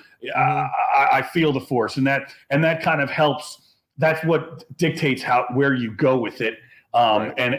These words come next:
Speaker 2: and, and, and the other, the only bummer about that also is they tell you you can't back up. So if you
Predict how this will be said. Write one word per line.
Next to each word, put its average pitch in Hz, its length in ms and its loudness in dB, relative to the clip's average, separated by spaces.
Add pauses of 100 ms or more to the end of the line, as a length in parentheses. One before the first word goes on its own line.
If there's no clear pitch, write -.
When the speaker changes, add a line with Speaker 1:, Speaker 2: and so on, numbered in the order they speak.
Speaker 2:
and, 123 320 0 (300)
and, 147 200 2
and 156 140 2
the 170 120 2
other, 208 200 2
the - 80 2
only 185 220 2
bummer 165 340 2
about 131 280 0
that 135 140 2
also 131 600 0 (360)
is 139 120 2
they 139 100 2
tell 175 200 0
you 151 100 0
you 135 140 -2
can't 175 320 -2
back 139 260 2
up. - 380 -2 (300)
So 151 200 4
if 143 180 0
you 156 460 2